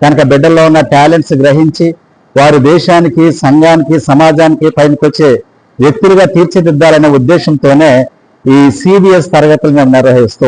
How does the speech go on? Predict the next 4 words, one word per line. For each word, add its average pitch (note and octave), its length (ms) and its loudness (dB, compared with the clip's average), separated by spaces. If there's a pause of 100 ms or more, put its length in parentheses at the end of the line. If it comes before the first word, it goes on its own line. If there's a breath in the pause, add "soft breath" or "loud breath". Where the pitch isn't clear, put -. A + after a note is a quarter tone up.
ఉన్నాం. G#2+ 220 -2 (1300)
ఐదు E3 200 2
రోజులు E3 300 2 (220)
నిర్వహించాం. D3 560 0